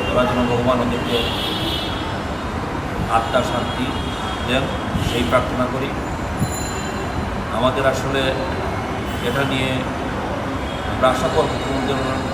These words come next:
ধরনের কোনো রাজনীতি না হয় এবং সঠিক তদন্তের মাধ্যমে উচ্চ পর্যায়ে একটা তদন্ত কমিটি গঠন করার জন্য আমাদের বিএনপির পক্ষ থেকে আমাদের মহাসচিব এটা, একটা তদন্ত কমিটি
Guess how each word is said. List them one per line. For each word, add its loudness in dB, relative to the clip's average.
ধরনের 0
কোনো 0
রাজনীতি 0
না 4
হয় 2
এবং 2
সঠিক 2
তদন্তের 4
মাধ্যমে 0
উচ্চ 0
পর্যায়ে 2
একটা 2
তদন্ত 0
কমিটি 0
গঠন 0
করার 2
জন্য 2
আমাদের 2
বিএনপির 0
পক্ষ -2
থেকে 0
আমাদের 2
মহাসচিব 2
এটা, 2
একটা 0
তদন্ত 4
কমিটি 0